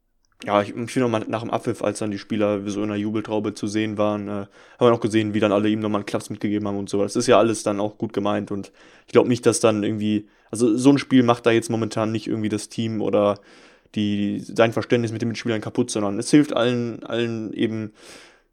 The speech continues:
die stabile Abwehr beizubehalten und, ähm, eben ihm sich einfach persönlich, äh, weiterzuentwickeln,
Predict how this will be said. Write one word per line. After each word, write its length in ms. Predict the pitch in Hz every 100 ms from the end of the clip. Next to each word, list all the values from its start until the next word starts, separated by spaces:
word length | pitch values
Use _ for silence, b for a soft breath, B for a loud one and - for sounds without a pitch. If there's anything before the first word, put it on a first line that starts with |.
| _ _ -
die 80 |
stabile 340 | 117 120 131 123
Abwehr 400 | 117 123 117 107
beizubehalten 840 | 113 123 135 123 120 120 113 110
und, 440 | 101 101 98 - -
ähm, 340 | - 104 101 101 _ _ _ _ _ _ -
eben 200 | 127 113
ihm 320 | 120 117 107 -
sich 320 | 117 107 -
einfach 260 | 110 107 -
persönlich, 640 | 117 107 110 110 107 -
äh, 260 | 107 104 101
weiterzuentwickeln, 680 | 110 - - 98 101 104